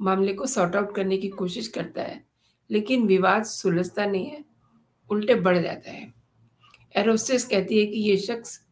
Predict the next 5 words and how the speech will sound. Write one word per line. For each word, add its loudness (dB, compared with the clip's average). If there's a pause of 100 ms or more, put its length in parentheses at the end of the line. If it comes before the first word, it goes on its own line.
(720)
अ, 2 (1800)
ने 4
उसे 4
रुलाया 2
है। -6